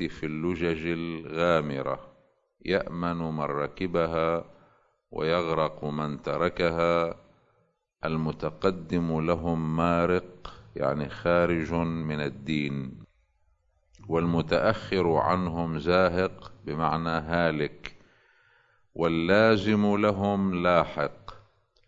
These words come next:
اللهم صل على محمد وآل محمد الكهف الحصين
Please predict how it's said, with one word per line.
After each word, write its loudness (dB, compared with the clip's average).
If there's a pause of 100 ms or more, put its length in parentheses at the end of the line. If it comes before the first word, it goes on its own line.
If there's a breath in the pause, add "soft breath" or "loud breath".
(580 soft breath)
اللهم 4
صل 0
على 4
محمد -2
وآل -2
محمد -4
الكهف -4
الحصين -2